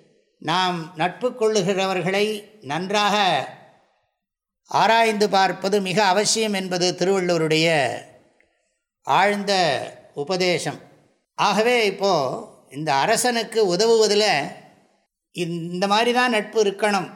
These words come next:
அப்படின்னு சொல்றார் வள்ளுவர். "நட்புன்னா இப்படி தான்ப்பா இருக்கணும்" அப்படின்னு விதிமுகமா டூஸில் வருது. அதுல ஐந்து அதிகாரங்கள் இருக்கு இந்த நட்பியல்ல.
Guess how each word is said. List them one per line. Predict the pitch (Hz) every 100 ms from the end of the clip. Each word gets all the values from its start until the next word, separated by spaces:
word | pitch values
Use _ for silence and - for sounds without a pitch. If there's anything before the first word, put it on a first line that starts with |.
| -
அப்படின்னு | 175 180 202 240 240
சொல்றார் | 196 185 185 143
வள்ளுவர். | 139 147 127 - - - - _ _ -
"நட்புன்னா | 139 185 - 254 247
இப்படி | 262 196
தான்ப்பா | 214 220 214 196 156
இருக்கணும்" | 139 - - -
அப்படின்னு | 180 180 226 240
விதிமுகமா | 180 196 240 226 208 190 156 - - _ _ _ - 131
டூஸில் | 233 254 - 202 185
வருது. | 185 170 107 - _ _ _ _ _ _ _ _ _ _ _ _ _ _ _ _
அதுல | - 185 226 240 214 196 226 -
ஐந்து | 156 202 240 240 220
அதிகாரங்கள் | 208 240 247 240 226 220 226
இருக்கு | 190 190 214
இந்த | 185 175
நட்பியல்ல. | 165 160 202 165 123 -